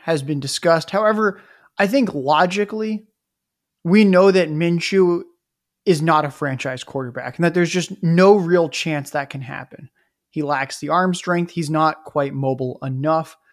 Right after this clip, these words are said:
Whereas with Jalen Hurts, is he truly a franchise quarterback you can build around? I don't know, but all I know is that I can't definitively say he's not the answer.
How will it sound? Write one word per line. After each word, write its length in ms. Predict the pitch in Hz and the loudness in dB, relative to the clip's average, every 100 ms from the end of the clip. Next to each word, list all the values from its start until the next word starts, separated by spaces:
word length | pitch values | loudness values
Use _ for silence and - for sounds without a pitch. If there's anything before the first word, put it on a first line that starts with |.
| _ - | _ 2
Whereas 300 | 196 233 202 | 6 6 6
with 140 | 180 | -2
Jalen 340 | 185 196 190 | 2 2 2
Hurts, 320 | 160 180 175 - | 0 -2 -2 -4
is 180 | 202 196 | 2 2
he 260 | 180 214 196 | 2 -2 -2
truly 400 | - 196 190 175 | -2 0 2 2
a 60 | |
franchise 520 | 143 170 170 156 165 156 | -2 -4 -4 -2 -2 -2
quarterback 500 | - 160 156 156 151 | 0 2 2 0 -4
you 60 | |
can 140 | 139 139 | -8 0
build 200 | 160 160 | 2 2
around? 280 | 160 165 - _ _ _ - | 0 -2 -6 _ _ _ -2
I 160 | 190 | 0
don't 240 | 262 294 214 | 2 0 0
know, 240 | 175 208 | 2 4
but 200 | 185 175 | 4 0
all 240 | 175 180 202 | 2 2 4
I 80 | 185 | 4
know 180 | 175 | 2
is 100 | 175 | 2
that 120 | 156 151 | 0 -2
I 80 | |
can't 340 | 139 - 180 147 | -4 -6 -8 -6
definitively 720 | 151 - 170 160 156 139 147 | -10 -4 -2 0 0 -2 -4
say 280 | 139 156 151 | -4 -4 -4
he's 200 | 139 131 | -4 -6
not 220 | 139 135 | -6 -8
the 160 | 135 131 | -10 -8
answer. 420 | 131 131 135 131 | -8 -8 -10 -10